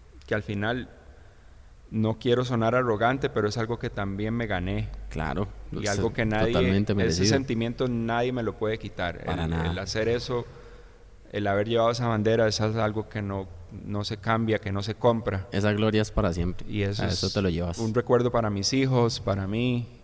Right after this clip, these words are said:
Speaker 1: es, es increíble.
Speaker 2: Qué bueno. Básicamente con eso quería cerrar el episodio y a la vez con una pregunta de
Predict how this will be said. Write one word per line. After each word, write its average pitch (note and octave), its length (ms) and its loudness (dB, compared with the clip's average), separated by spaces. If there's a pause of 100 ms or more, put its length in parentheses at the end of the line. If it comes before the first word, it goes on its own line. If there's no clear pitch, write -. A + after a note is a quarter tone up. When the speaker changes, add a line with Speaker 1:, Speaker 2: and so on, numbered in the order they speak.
(120)
Speaker 1:
es, G#2+ 320 -8
es G#2+ 160 -4
increíble. G2 600 -4 (360)
Speaker 2:
Qué - 100 -6
bueno. E2+ 240 0 (960)
Básicamente A2 560 4
con G2 160 2
eso G#2+ 160 0
quería F2 220 0
cerrar G#2+ 260 2
el A2 100 0
episodio G2+ 640 2
y F#2 80 -4
a D#2+ 80 0
la D2+ 100 -2
vez E2+ 200 -4
con G#2 440 -2
una G2+ 200 0
pregunta G#2 680 0
de E2 260 -2